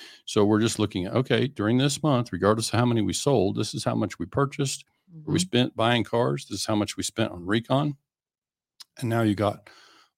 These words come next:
Speaker 1: all other payments and debits. So it's most likely to be an operating expense. Of course, there are balance sheet transactions that happen. So it's basically all other money. But
Speaker 2: Mm-hmm.
Speaker 1: again, we're ch-,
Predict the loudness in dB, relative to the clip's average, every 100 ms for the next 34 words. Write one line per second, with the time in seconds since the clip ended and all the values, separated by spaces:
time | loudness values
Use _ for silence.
0 | -2 0 0 2 4 4 4 0 0 0
1 | -2 -4 -8 -14 -10 -4 0 2 2 -4
2 | -2 0 2 0 -2 -2 0 2 2 0
3 | 0 -2 -4 -2 -4 -4 -6 -4 -2 -2
4 | -4 -4 -6 -2 -2 -2 -2 -2 -2 -2
5 | -4 -2 -2 -4 -4 -4 -4 -8 -8 -4
6 | -2 -2 -4 -6 -4 -4 -4 -6 2 2
7 | 4 2 4 2 0 -16 -20 _ 0 4
8 | 4 4 0 _ _ _ 2 4 6 6
9 | 6 2 -2 -4 0